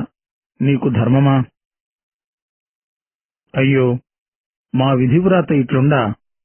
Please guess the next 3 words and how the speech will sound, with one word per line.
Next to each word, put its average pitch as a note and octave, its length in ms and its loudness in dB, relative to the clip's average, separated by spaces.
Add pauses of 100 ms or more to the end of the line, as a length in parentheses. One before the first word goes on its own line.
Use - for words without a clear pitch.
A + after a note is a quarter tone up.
(420)
ఎవరినని C#3 680 2 (160)
ఏమి C3+ 320 0
ప్రయోజనము A#2 680 0